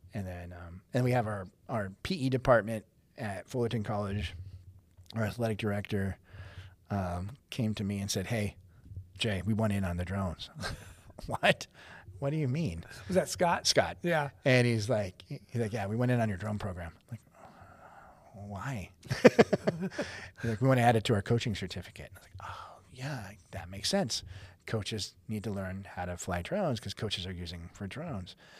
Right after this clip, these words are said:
Speaker 2: Right.
Speaker 1: And, um, a lot of high schools are doing that. And technically they're doing it in violation, right? 'Cause they think, "Hey, I got this at Best Buy,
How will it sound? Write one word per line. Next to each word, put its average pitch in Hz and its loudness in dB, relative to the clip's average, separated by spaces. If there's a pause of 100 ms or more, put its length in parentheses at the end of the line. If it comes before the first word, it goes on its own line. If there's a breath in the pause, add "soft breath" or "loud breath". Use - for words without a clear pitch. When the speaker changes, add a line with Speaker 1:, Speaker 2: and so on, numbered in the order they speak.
(160 loud breath)
Speaker 2:
Right. 160 -4
Speaker 1:
And, 104 2
um, 90 -4
a 107 -8
lot 113 -2
of 92 -2
high 110 0
schools 101 -2
are 107 -6
doing 92 -6
that. 98 -8
And 110 -6
technically 156 0
they're 117 6
doing 113 2
it 104 -4 (540 soft breath)
in 127 2
violation, 101 -4 (640)
right? 107 -4
'Cause 101 -2
they 113 0
think, 107 0
"Hey, 170 2
I 139 4
got 185 2
this 143 -4
at 101 -2
Best 175 0
Buy, 98 -4